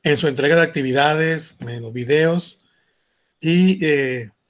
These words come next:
pues vamos a tener oportunidad de esta sesión y la que viene de estar participando en cuanto al tema. Por eso se le envió un documento para que leyeran ahí y es con relación a la actividad que, que se va a hacer esta semana. ¿Sí? Eh,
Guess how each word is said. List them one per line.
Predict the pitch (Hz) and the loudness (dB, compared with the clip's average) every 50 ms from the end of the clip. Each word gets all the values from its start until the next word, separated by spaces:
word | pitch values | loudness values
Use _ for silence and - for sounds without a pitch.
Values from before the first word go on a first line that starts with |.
| _ _ _ _ _ _ _ _ _ _ _ | _ _ _ _ _ _ _ _ _ _ _
pues | - 160 143 135 | 0 2 2 4
vamos | 143 151 170 185 196 | 4 6 6 6 6
a | 190 | 4
tener | 175 143 160 | 4 2 2
oportunidad | 170 160 185 - - 135 135 139 156 185 190 - - | 2 0 0 0 0 -2 0 0 0 0 -2 -4 -2
de | 123 139 143 151 | 0 2 2 2
esta | 151 - 202 180 | 2 0 0 2
sesión | - 165 - - 151 156 170 180 - - | 2 2 0 0 0 0 0 -2 -4 -4
y | 147 | -4
la | 143 143 135 | -2 -2 -2
que | - 135 123 | -2 -4 -4
viene | 120 131 143 160 175 | -2 -2 -2 -2 -2
de | 160 | -2
estar | 135 - 139 127 - | -2 -4 -6 -4 -2
participando | 165 160 156 - 143 120 135 120 - - 147 165 175 180 151 123 - _ _ _ _ _ _ _ _ _ _ _ _ _ _ _ _ _ | -2 -2 -2 -2 -6 -6 -6 -4 -2 0 0 2 2 0 -2 -4 -10 _ _ _ _ _ _ _ _ _ _ _ _ _ _ _ _ _
en | - 135 127 | -10 -10 -6
cuanto | - 147 135 131 120 127 117 | -2 -2 -2 -2 -2 -6 -6
al | 110 | -4
tema. | - 151 170 190 196 | -2 0 2 2 0
Por | 185 151 143 | 2 2 2
eso | 156 147 | 2 2
se | - | 2
le | 147 139 | 0 0
envió | 127 127 139 | -2 -2 -2
un | 143 147 | -2 -2
documento | 160 151 - 139 135 135 135 - 139 | -2 -2 -2 -4 -4 -4 -6 -4 -4
para | 160 143 135 | -2 -4 -4
que | - 131 | -2 -2
leyeran | 131 131 135 147 151 | 0 0 0 0 0
ahí | 151 135 135 151 190 | 0 0 0 0 0
y | 214 175 156 147 147 | 0 0 0 -2 -4
es | 135 123 | -4 -4
con | - 170 156 | -2 -2 0
relación | 160 156 139 - 143 143 | 0 0 0 0 -2 -2
a | 156 | -2
la | 156 151 | -2 -2
actividad | - - 135 123 127 127 127 123 | -2 -4 -4 -2 -2 -2 -2 -2
que, | - 151 135 113 - _ _ _ _ _ _ _ _ _ _ _ | -2 -2 -2 -2 -4 _ _ _ _ _ _ _ _ _ _ _
que | - 143 | -4 0
se | - 135 | 0 2
va | 131 131 | 2 2
a | |
hacer | 120 151 143 | 2 0 0
esta | 135 - 151 123 | 0 0 0 2
semana. | - 135 139 156 180 185 180 127 - - _ _ _ _ _ _ _ _ _ _ _ _ _ _ _ _ _ _ _ | 2 2 2 2 4 4 4 2 0 -6 _ _ _ _ _ _ _ _ _ _ _ _ _ _ _ _ _ _ _
¿Sí? | - - 147 165 185 - - - | -8 -4 0 0 0 0 0 2
Eh, | 156 143 139 139 143 143 143 135 120 113 - - | 4 4 6 6 6 6 6 4 4 0 -4 -10